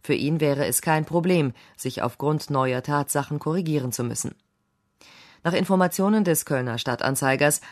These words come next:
hat das für Verteidigungspolitik zuständige Referat des Bundeskanzleramts den Befehl zum Angriff bereits vor der Bundestagswahl am siebenundzwanzigsten September als militärisch unangemessen eingestuft.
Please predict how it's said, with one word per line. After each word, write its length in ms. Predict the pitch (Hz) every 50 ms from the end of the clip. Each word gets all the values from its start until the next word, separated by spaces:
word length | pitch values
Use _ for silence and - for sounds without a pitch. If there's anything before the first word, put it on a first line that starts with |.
| - - -
hat 320 | - 143 139 - - -
das 180 | 139 135 - -
für 160 | - 143 139
Verteidigungspolitik 1200 | - - 135 - 147 143 147 151 165 151 156 156 151 - - 160 151 143 143 - 151 143 - -
zuständige 680 | - - 151 143 - - - 143 135 135 123 135 131 123
Referat 680 | 135 127 - - 135 123 127 127 135 156 165 - - -
des 120 | 139 -
Bundeskanzleramts 920 | - - 127 131 123 120 - - 143 139 135 - 156 - - 147 160 160 - - - - - - - - -
den 140 | 160 147 139
Befehl 460 | 143 139 - - - 139 143 170 -
zum 200 | - - 175 151
Angriff 500 | - 147 156 160 156 156 165 156 - -
bereits 360 | 170 160 151 156 151 - -
vor 220 | - 208 214 208
der 120 | 156 143 123
Bundestagswahl 840 | 120 123 120 117 117 - 127 120 117 - - 127 127 127 139 131 - - - - - _ -
am 180 | 139 139 143
siebenundzwanzigsten 800 | 139 151 180 175 170 160 151 - - 151 147 - 151 139 - - 127
September 600 | 135 135 - - 170 165 165 156 156 143 135 - - - - - -
als 240 | 131 139 - - 151
militärisch 680 | 147 135 139 143 - - 165 160 156 156 156 - - -
unangemessen 720 | 208 208 202 - 139 127 - 127 123 120 120 - 131 113
eingestuft. 680 | - 120 123 120 120 113 - 123 - - - - -